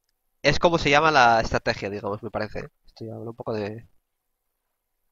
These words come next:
entonces así, poco a poco,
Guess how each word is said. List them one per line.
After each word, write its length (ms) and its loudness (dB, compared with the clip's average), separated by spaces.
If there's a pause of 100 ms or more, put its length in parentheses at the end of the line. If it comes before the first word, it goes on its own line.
(520)
entonces 320 -4
así, 420 -2 (460)
poco 180 -6
a 60 -4
poco, 440 -8